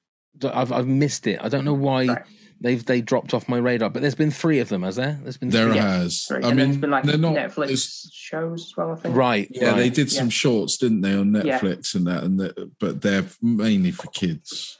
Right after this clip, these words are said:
Speaker 3: if you
Speaker 1: Right.
Speaker 3: know what I mean,
Speaker 2: Those
Speaker 3: the
Speaker 2: ones are,
Speaker 3: shorts.
Speaker 2: yeah, more
Speaker 3: Yeah.
Speaker 2: leaning to that,
Speaker 3: The
Speaker 2: but
Speaker 3: three movies, I mean, Gerard Butler does the voice of the
Speaker 1: Of
Speaker 3: father,
Speaker 1: course.
Speaker 3: and
Speaker 2: Mm-hmm.
Speaker 3: yeah, I just, I think they're great. I just think they're such good movies. I mean, I think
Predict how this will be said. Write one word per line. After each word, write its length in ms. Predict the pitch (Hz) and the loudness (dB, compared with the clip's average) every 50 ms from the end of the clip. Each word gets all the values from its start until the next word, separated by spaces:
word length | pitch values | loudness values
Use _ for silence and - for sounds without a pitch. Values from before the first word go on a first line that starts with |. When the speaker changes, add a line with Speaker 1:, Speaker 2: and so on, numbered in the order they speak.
| - - | -16 -10
Speaker 3:
if 100 | - - | -4 0
you 40 | 107 | 0
Speaker 1:
Right. 180 | 110 101 85 82 | 2 2 2 0
Speaker 3:
know 60 | - | -2
what 60 | - 82 | -2 -2
I 40 | 82 | -2
mean, 120 | 82 78 | 0 0
Speaker 2:
Those 220 | - 131 123 127 | 2 0 0 0
Speaker 3:
the 60 | - 120 | -2 -4
Speaker 2:
ones 140 | 104 92 | -4 -4
are, 80 | 95 98 | -4 -6
Speaker 3:
shorts. 120 | 104 107 | -6 -6
Speaker 2:
yeah, 140 | 110 107 104 | -6 -6 -6
more 280 | 107 110 107 110 104 - - | -6 -6 -6 -8 -8 -6 -2
Speaker 3:
Yeah. 180 | 101 101 92 | -2 0 2
Speaker 2:
leaning 280 | 92 92 90 113 117 - | 2 2 0 0 -2 -6
to 60 | - - | -8 -10
that, 200 | 123 113 - - | -10 -10 -4 -2
Speaker 3:
The 60 | 139 | -2
Speaker 2:
but 80 | 131 - | 0 2
Speaker 3:
three 180 | 175 156 147 | 2 4 4
movies, 600 | 135 127 131 139 135 123 95 90 87 92 95 - | 4 4 4 4 2 2 2 0 0 -2 -2 0
I 80 | 117 113 | 0 2
mean, 340 | 117 117 110 107 104 101 - - - - _ - | 4 4 4 4 2 0 -4 -10 -20 -20 _ -2
Gerard 460 | - 98 98 98 95 92 90 - - | 0 2 2 4 2 2 0 0 0
Butler 540 | - 127 127 123 135 135 135 147 160 170 160 160 - - _ _ _ _ - - | 0 0 0 0 0 0 2 4 4 4 2 0 -4 -12 _ _ _ _ -8 -4
does 200 | 127 123 117 117 | -4 -4 -2 -2
the 80 | 123 | -2
voice 520 | 113 120 127 135 165 175 151 151 - - - | 0 2 2 2 2 2 2 0 -2 -4 -4
of 100 | 113 110 | -4 -4
the 80 | 113 | -4
Speaker 1:
Of 80 | 107 - | -4 -2
Speaker 3:
father, 460 | - 127 123 127 127 127 127 143 147 | 0 0 2 2 2 2 2 0 0
Speaker 1:
course. 120 | 156 147 | 0 0
Speaker 3:
and 280 | 135 113 98 98 95 - - - - - | 0 0 0 -2 -4 -8 -14 -14 -10 -8
Speaker 2:
Mm-hmm. 200 | 151 143 - 147 - - - | -8 -8 -8 -12 -12 0 2
Speaker 3:
yeah, 300 | 185 208 208 208 208 208 | 4 4 4 4 2 2
I 100 | 208 202 | 2 2
just, 340 | 185 - 196 160 - - - - | 2 2 2 0 0 -2 -4 -2
I 120 | 147 151 165 | -2 0 0
think 240 | - - 110 - | -2 -4 -4 -4
they're 100 | - 90 90 | -4 -4 -4
great. 380 | - - 92 95 92 80 - - | -4 -2 -2 0 0 -2 -2 -2
I 100 | - 113 | -2 -2
just 240 | 110 - 131 120 - | -2 -2 -2 -2 -2
think 140 | - 113 92 | -2 -2 -2
they're 100 | 101 104 | -2 -2
such 300 | - - - 101 - - | -2 -2 -2 -4 -4 -4
good 120 | 110 98 95 | -2 0 2
movies. 300 | 104 104 104 98 101 95 | 2 2 2 0 0 0
I 80 | 127 127 | 2 2
mean, 260 | 127 131 131 131 131 | 4 4 4 2 0
I 220 | - - 104 127 127 | -2 -2 -2 -2 -2
think 380 | - - 160 151 143 131 - | 0 0 0 0 0 -2 -4